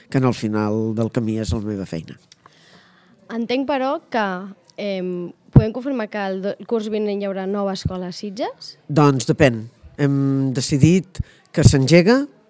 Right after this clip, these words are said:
Speaker 1: però veurem si es construeix o no. Dependrà del número de la preinscripció. Però l'es-, l'escola es crea, eh? O sigui, marxo amb el compromís de crear una escola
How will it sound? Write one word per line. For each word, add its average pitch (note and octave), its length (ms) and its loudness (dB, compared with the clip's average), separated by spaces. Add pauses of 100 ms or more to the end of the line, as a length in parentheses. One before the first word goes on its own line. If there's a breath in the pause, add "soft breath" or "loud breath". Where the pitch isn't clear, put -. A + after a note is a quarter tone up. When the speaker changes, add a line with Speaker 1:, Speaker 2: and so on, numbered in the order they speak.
(400 soft breath)
Speaker 1:
però D3 160 6
veurem D3+ 240 4
si - 100 0
es D3+ 100 -2
construeix D3+ 600 4
o C#3 40 0
no. B2 180 2
Dependrà C3 420 4
del D#3 160 4
número D3 280 0
de C3+ 140 -2
la B2+ 100 -2
preinscripció. A#2+ 760 -2 (360 loud breath)
Però C#3+ 160 10
l'es-, C3+ 260 4
l'escola D3+ 540 4
es - 80 -6
crea, G2 360 -6 (280)
eh? A#2 80 -10
O C#3 60 -10
sigui, A2+ 280 -6 (160)
marxo D3+ 440 -2 (340 loud breath)
amb C3 120 0
el B2+ 100 2
compromís B2+ 600 -2
de B2 100 0
crear C3 240 6
una B2 140 4
escola F3 400 4